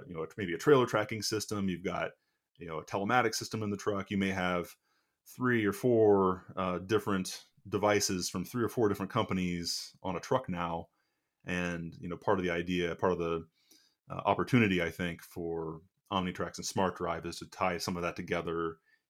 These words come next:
You can obviously achieve a certain level of efficiency if you share your technology rather than, uh,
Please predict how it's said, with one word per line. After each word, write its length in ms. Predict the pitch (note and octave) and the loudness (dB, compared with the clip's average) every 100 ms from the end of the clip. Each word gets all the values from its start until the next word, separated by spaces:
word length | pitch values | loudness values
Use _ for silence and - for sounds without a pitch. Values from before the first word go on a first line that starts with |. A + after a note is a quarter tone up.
| - | -14
You 100 | F2+ | -4
can 120 | F2+ | -2
obviously 400 | E2+ E2+ - F2+ | 0 -2 -4 -6
achieve 320 | D#2+ G2 F2+ | -6 -4 -4
a 40 | F2 | -4
certain 240 | F#2+ F2+ | -6 -4
level 220 | F2 E2+ | -4 -2
of 80 | E2 | -4
efficiency 560 | - G2 F#2+ - F2+ E2+ | -2 -4 -4 -6 -6 -8
if 80 | |
you 80 | F2 | -8
share 300 | - G2 F2+ | -4 0 0
your 100 | F2 | 0
technology 580 | - F2 F2+ E2+ E2+ F2 | -6 -8 -8 -6 -6 -4
rather 280 | E2+ E2+ F2 | -4 -4 -6
than, 280 | E2+ E2+ E2+ _ _ _ _ _ _ | -6 -10 -12 _ _ _ _ _ _
uh, 240 | - - | -12 -10